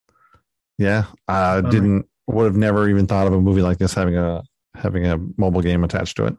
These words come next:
Speaker 2: I think I heard that it was kind of underwhelming. Kind of like the Suicide Squad game for the first Suicide Squad movie, which I did play.
Speaker 1: I mean, it's, it's an interesting thing. I mean, it probably cost them, probably didn't cost them too much to make it, and,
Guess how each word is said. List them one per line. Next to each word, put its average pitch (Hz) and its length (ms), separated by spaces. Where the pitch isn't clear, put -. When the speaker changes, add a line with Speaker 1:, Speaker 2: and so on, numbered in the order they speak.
Speaker 2:
I 143 160
think 180 340
I 170 120
heard 139 320
that 113 100
it 110 60
was 107 160
kind 110 280
of 104 100
underwhelming. 101 640
Kind 170 220
of 151 120
like 156 320
the 120 500
Suicide 143 840
Squad 110 480
game 110 420
for 120 100
the 107 120
first 117 400
Suicide 104 480
Squad 98 260
movie, 95 400
which 170 180
I 190 100
did 202 260
play. - 140
Speaker 1:
I 151 60
mean, 160 140
it's, 117 260
it's 127 160
an 131 80
interesting 110 400
thing. 101 320
I 95 40
mean, 95 340
it 127 140
probably 101 380
cost 98 300
them, 98 380
probably 123 220
didn't 104 260
cost 95 220
them 95 120
too 127 340
much 107 280
to - 60
make 98 260
it, 95 220
and, 92 400